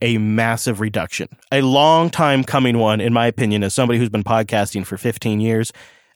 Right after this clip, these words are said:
I, I think you, we have seen a bubble recently where every single company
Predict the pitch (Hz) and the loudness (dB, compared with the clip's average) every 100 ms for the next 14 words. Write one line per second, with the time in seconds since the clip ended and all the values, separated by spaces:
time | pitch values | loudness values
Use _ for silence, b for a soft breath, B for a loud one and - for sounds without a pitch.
0 | - 131 123 127 147 139 - 127 135 131 | -4 -2 0 -2 -2 -2 0 -2 0 2
1 | 135 123 131 107 92 143 139 165 175 - | 2 2 0 -2 -2 0 2 2 0 0
2 | 156 170 170 170 143 117 131 139 147 135 | -2 0 0 2 2 0 0 0 0 0
3 | 156 143 - 143 151 139 143 | 2 2 2 -2 0 0 0